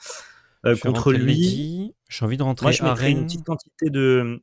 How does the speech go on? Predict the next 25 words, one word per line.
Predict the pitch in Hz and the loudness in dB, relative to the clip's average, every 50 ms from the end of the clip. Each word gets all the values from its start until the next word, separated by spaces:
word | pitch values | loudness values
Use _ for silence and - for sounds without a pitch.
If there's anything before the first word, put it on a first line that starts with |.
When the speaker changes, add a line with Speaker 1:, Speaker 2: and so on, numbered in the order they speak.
| _ - | _ -10
Speaker 1:
une | 123 107 | -8 -8
petite | 95 - - - | -8 -12 -14 -12
quantité | 147 143 135 - 135 - 147 135 | -10 -10 -10 -10 -8 -8 -6 -6
de, | 127 127 120 113 113 110 | -4 -4 -4 -2 -4 -4
hum, | 107 107 107 104 104 101 98 95 95 | -6 -6 -8 -10 -12 -12 -12 -12 -10
Speaker 2:
De | 95 | -8
contraintes. | - 117 107 - - 127 135 | -8 -6 -6 -6 -4 -6 -6
Speaker 1:
contraintes, | 117 - - 120 101 - - | -6 -6 -6 -8 -8 -6 -6
pardon. | - 92 90 87 - _ _ _ _ _ _ _ _ _ _ _ - | -6 -4 -4 -6 -10 _ _ _ _ _ _ _ _ _ _ _ -2
Speaker 2:
Ouais. | - 104 101 104 107 - _ _ _ _ _ _ - | 0 0 0 0 -2 -6 _ _ _ _ _ _ -6
Euh, | 110 107 104 104 101 101 101 101 101 98 98 98 98 98 98 101 101 98 101 - | -4 -2 -2 -2 -2 -2 -4 -4 -4 -4 -6 -6 -6 -6 -6 -6 -6 -8 -8 -6
Eddie, | - 135 123 117 120 135 151 | -4 -4 -2 -2 -4 -6 -6
Sorin, | - - - 147 135 120 117 131 143 143 147 147 147 147 147 147 143 | -6 -4 -4 -4 -4 -4 -4 -4 -4 -4 -4 -4 -4 -4 -4 -6 -6
Vraska, | 131 123 120 123 120 - - - - 131 131 147 185 - _ | -4 -4 -4 -4 -4 -6 -6 -4 -4 -4 -4 -4 -6 -12 _
j'aime | - - 120 110 107 | -10 -6 -4 -2 0
Speaker 1:
Je | 110 113 | 0 0
Speaker 2:
bien. | - | 0
Speaker 1:
pense | - 139 156 - - | 0 0 0 0 -2
que | - 147 | -2 -2
j'enlève | 117 127 120 117 113 107 - - | -2 0 0 0 0 0 -2 -6
tous | - - | -6 -4
les | 165 151 | -2 -2
commandements | - - 135 127 120 113 110 104 | -2 -2 -4 -4 -4 -4 -4 -6
de | 101 95 | -6 -6
Geeks. | 101 117 - - - - - | -8 -8 -10 -12 -16 -16 -16